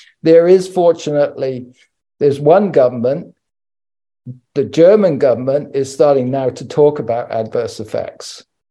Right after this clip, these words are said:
and, uh, the German media are starting to carry s-, studies, uh, uh, you know, stories about it. And the reason is, of course, that they have a new government.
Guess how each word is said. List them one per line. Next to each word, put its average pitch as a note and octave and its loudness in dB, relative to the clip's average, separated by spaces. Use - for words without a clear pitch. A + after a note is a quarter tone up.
and, A#2 -6
uh, A#2+ -2
the A2+ -10
German C#3+ 0
media C#3 -2
are A2+ -4
starting B2+ -2
to A2+ -10
carry A#2+ -6
s-, - -16
studies, C#3 -2
uh, C3+ -8
uh, - -
you C#3 -4
know, A2+ -2
stories D#3 2
about D3 0
it. - -6
And C#3 -4
the C3+ 0
reason C#3+ 0
is, D#3 0
of A#2 -10
course, B2+ -4
that C3+ -6
they C#3+ 0
have C#3 0
a - -6
new E3 -4
government. C3+ -2